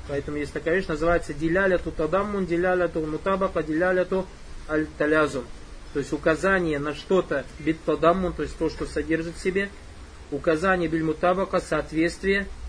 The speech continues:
И указание биль мулязама бит талязум, то есть то, что требует от тебя это. Идан, файдан якуну ман якмул лаху аль-интифа бихази калима ла юкабилиху дунуб ва сиджилят ва лау канат фи фикаль самавати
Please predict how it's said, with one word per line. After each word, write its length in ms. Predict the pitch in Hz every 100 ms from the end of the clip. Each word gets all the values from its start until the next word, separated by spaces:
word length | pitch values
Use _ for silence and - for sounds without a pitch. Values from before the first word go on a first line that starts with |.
| - - -
И 140 | 185
указание 680 | 170 160 165 151 170 175 165
биль 180 | 156 147
мулязама 540 | 151 160 170 160 160
бит 180 | 151 143
талязум, 400 | 147 160 165 160
то 100 | -
есть 140 | 139 -
то, 120 | 139
что 160 | - 147
требует 440 | 147 147 139 131
от 140 | 127
тебя 280 | - 135 127 - - - -
это. 300 | 135 127 123 - - - - - - - - - - - - 160
Идан, 400 | 160 220 240 180
файдан 400 | 185 180 226 214
якуну 560 | 180 - 226 214 202 185
ман 160 | 165 170
якмул 380 | 190 208 185 170
лаху 280 | 175 170 190
аль-интифа 680 | 170 165 175 160 202 180 156
бихази 400 | 156 160 170 160
калима 460 | - 196 196 190 175
ла 200 | 175 180
юкабилиху 640 | 170 175 175 165 160 160
дунуб 400 | 147 151 170 170
ва 100 | 165
сиджилят 500 | 143 156 151 156 170
ва 80 | 156
лау 160 | 151 143
канат 300 | 175 165 147
фи 120 | 147 139
фикаль 300 | 180 160 139
самавати 720 | - 147 147 170 165 170